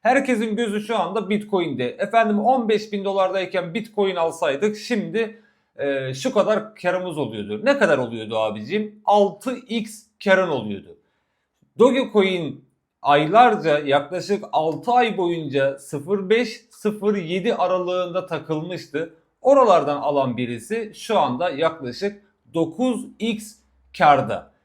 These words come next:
Yani Bitcoin'e oranla çok daha karlı bir durumda Dogecoin. Doge'nin bu yükselişi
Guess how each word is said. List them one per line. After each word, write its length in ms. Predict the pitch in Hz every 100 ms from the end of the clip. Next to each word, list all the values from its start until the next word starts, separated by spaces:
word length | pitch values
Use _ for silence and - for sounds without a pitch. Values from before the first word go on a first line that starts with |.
| _
Yani 580 | 220 170 139 208 190 156
Bitcoin'e 1000 | 185 - - 190 - 202 202 180 123 127
oranla 760 | 165 175 196 190 202 226 214 - _
çok 320 | - 214 214
daha 480 | 151 165 208 208 - -
karlı 440 | 160 165 165 180
bir 240 | 175 170 147
durumda 720 | 147 147 147 180 185 185 120
Dogecoin. 600 | 156 151 143 127 92 - _ _ _ _ _ _
Doge'nin 500 | 262 240 247 185 190
bu 80 | 254
yükselişi 720 | 214 143 - 143 135 139